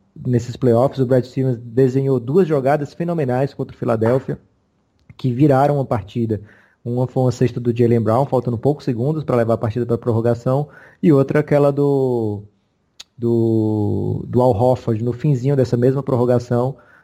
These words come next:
é, que ele consegue os dois pontos ali. Enquanto o, o Dwayne Casey, naquele jogo contra o LeBron James, que eles quase ganhavam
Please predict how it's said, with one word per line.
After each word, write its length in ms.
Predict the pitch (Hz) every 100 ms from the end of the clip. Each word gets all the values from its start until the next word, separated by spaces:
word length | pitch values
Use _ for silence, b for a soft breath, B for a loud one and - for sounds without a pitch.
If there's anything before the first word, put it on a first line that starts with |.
| b
é, 420 | 120 110 110 104 104
que 140 | 123
ele 320 | 117 107 - _ -
consegue 400 | 113 - 120 117
os 60 |
dois 220 | 117 123
pontos 380 | - 117 107 110
ali. 260 | 113 107 104 B B B 160
Enquanto 400 | 156 175 175 180
o, 540 | 160 170 156 139 135
o 40 |
Dwayne 240 | 131 147 143
Casey, 400 | - 160 190 147
naquele 360 | 139 143 139
jogo 500 | 120 131 123 120 104 - _ _ _ _
contra 260 | - 127 131
o 40 |
LeBron 280 | 127 123 123
James, 300 | 120 123 120
que 100 | -
eles 220 | 120 117
quase 360 | - 196 202 165
ganhavam 640 | 143 131 147 170 131 110